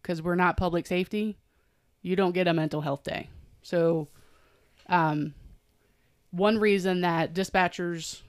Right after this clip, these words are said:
are, nine one one dispatchers across the country, um, are trying to fight to be classified as public safety is some of those benefits that you all in public safety get the benefit of.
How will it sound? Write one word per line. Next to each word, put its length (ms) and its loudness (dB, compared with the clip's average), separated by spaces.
are, 240 -2
nine 160 2
one 100 2
one 100 0
dispatchers 460 -2
across 320 0
the 100 -12
country, 680 -2
um, 380 -6
are 100 -2
trying 220 2
to 80 -2
fight 380 2
to 100 -18
be 220 0
classified 600 -2
as 120 -6
public 280 -2
safety 520 -6
is 160 -2
some 180 0
of 80 2
those 200 0
benefits 560 0
that 340 -2
you 220 0
all 180 6
in 80 -4
public 280 -6
safety 340 -6
get 120 -8
the 60 -12
benefit 440 -6
of. 200 -8